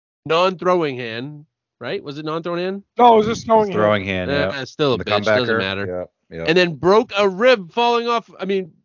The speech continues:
Speaker 1: yeah, broke his wrist falling off a bike.
Speaker 3: Ah,
Speaker 1: What
Speaker 2: Yeah, I mean,
Speaker 1: are
Speaker 2: it's
Speaker 1: you
Speaker 2: just
Speaker 1: doing,
Speaker 3: brutal.
Speaker 1: Chris Sale? What
Speaker 2: Money
Speaker 1: are you
Speaker 2: well spent.
Speaker 1: doing?
Speaker 3: So when did he sign that? What year was that?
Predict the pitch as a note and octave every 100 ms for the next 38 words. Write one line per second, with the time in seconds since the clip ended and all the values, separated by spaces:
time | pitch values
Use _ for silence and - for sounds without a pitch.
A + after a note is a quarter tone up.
0 | _ G#3 F3+ D3 G3 D#3+ G#3+ G#3+ G#3 F#3+
1 | F#3+ F3+ D#3 A3 C#3 - _ _ _ _
2 | _ _ _ _ _ _ _ _ _ _
3 | _ _ _ _ - - - - - -
4 | - _ _ _ _ - D2+ - F3 A#3
5 | G#3 G#3+ G#3 D#4 D4+ D4 A3+ G4 A#4 A#4
6 | G4 F3 E3 A2 A#2 A2 G2 E2 - C#2
7 | _ _ _ _ _ _ _ _ _ _
8 | _ _ _ _ _ F4 C4 C4+ B4 A#3
9 | G#4 - F#3 A2+ F2+ - _ _ _ _
10 | _ _ _ _ - - _ _ _ _
11 | _ _ _ _ _ _ _ - D#3 D#3
12 | F#3+ A#3 A3 - F3+ F3+ F#3+ G3 - -
13 | C3 D3 D#3+ F3+ F3 G3 B3+